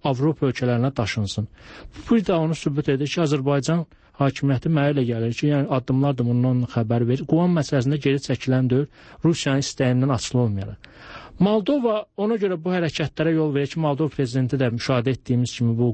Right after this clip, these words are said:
Quamın son zirvə toplantısına qatılmadı. Moldovanın asılılığı var iqtisadi məsələlərdə Rusiyadan, amma bizim heç bir asıllığımız yox. Doxsanıncı illərin əvvəllərində müəyyən qədər asıllığımız vardı. Sərhədləri bağladılar ki,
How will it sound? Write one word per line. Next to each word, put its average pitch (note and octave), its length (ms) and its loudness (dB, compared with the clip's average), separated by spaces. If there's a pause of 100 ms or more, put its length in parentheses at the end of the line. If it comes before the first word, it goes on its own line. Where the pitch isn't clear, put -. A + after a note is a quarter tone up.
Quamın B2+ 320 0
son B2 240 0
zirvə A#2 260 0
toplantısına A#2 540 -2
qatılmadı. A#2+ 480 0 (300)
Moldovanın G#3+ 580 0
asılılığı D3+ 640 0
var B2 260 0
iqtisadi C3 540 -2
məsələlərdə A2+ 720 0 (500)
Rusiyadan, C3+ 640 0 (300)
amma B3 180 2
bizim B3 240 0
heç - 180 -4
bir G3 140 2
asıllığımız D3+ 500 0
yox. C#3+ 240 0
Doxsanıncı F#3 540 0
illərin E3+ 480 0
əvvəllərində C#3+ 720 0 (380)
müəyyən E3 320 2
qədər C#3 240 0
asıllığımız C3+ 560 0
vardı. C3 240 0
Sərhədləri C#3+ 560 0
bağladılar C3 480 0
ki, - 80 -4